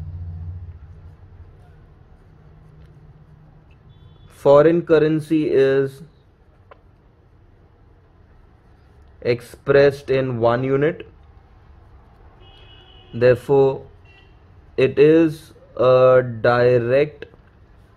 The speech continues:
quote in. Now, G B P is one unit, so G B P becomes a foreign currency, so dollar or U S D will become your domestic, so it is in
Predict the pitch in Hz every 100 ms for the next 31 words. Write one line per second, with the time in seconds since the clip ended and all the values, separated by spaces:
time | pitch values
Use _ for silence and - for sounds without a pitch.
0 | _ _ - _ _ _ _ _ _ _
1 | _ _ _ _ _ _ _ _ _ _
2 | _ 139 135 127 127 - - - 131 120
3 | 123 127 135 139 - - _ - 123 123
4 | 156 190 175 196 190 160 139 143 160 156
5 | 156 170 175 - - 151 143 143 - -
6 | _ - 127 147 165 160 170 160 156 151
7 | 151 147 131 139 143 147 147 147 151 139
8 | 127 131 127 147 165 156 127 131 143 139
9 | 127 147 139 123 123 131 131 123 117 113
10 | 123 123 156 156 - - - - 131 123
11 | 117 131 127 131 127